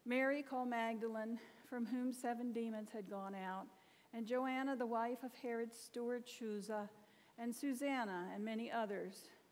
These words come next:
who provided for them out of their resources.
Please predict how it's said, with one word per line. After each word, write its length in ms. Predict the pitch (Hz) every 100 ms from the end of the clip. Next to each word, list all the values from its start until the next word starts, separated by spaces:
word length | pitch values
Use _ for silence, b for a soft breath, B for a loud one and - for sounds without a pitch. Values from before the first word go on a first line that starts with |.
| -
who 80 | 220
provided 580 | 220 214 240 254 240 220
for 140 | 214
them 380 | 202 202 190 185 B B B 226
out 260 | 214 175
of 140 | 185 190
their 180 | 196 185
resources. 1120 | 185 180 - 160 170 - 165 160 170 -